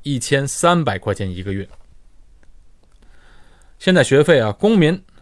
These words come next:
高中的学费为六块钱，外国人一千三百块钱，差别竟然高达了两百二十倍！啊，我有一个印度的同事，他的一个朋友啊，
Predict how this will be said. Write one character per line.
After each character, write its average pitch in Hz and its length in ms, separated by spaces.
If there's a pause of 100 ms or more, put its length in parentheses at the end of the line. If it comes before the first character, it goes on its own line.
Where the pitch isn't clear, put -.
高 190 240
中 190 140
的 156 80
学 131 160
费 135 160
为 117 260
六 151 220
块 117 160
钱， 107 240 (500)
外 190 220
国 151 100
人 139 280
一 147 120
千 147 260
三 160 220
百 135 120
块 107 160
钱， 107 180 (420)
差 202 220
别 170 180
竟 180 160
然 160 140
高 170 180
达 147 160
了 143 200 (160)
两 123 360
百 104 280
二 175 180
十 107 160
倍！ - 240 (2000)
啊， 131 240
我 117 160
有 135 100
一 117 80
个 127 80
印 156 160
度 113 120
的 - 100
同 90 180
事， - 220 (840)
他 202 180
的 196 80
一 131 140
个 139 100
朋 113 240
友 123 160
啊， - 320